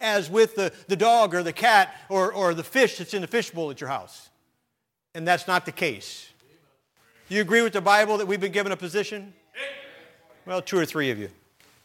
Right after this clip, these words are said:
Everybody else is not sure yet. Let's go on. The third thing, we were created for a purpose.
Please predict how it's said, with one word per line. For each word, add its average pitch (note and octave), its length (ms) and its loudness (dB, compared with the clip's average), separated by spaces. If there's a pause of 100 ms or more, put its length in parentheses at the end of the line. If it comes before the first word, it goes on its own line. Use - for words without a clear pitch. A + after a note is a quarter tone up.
(260)
Everybody C3+ 380 0
else B2 180 2
is A#2 80 -12
not A#2+ 140 -6
sure B2+ 240 -6
yet. G2+ 220 -12 (2000)
Let's D3+ 220 0
go C#3+ 220 2
on. G#2 280 0 (1400)
The C#3 120 -8
third D#3+ 300 2
thing, A#2+ 320 -6
we C3 100 -6
were C3 100 -2
created C#3+ 460 -4
for B2+ 140 -8
a A2+ 40 -8
purpose. - 580 -16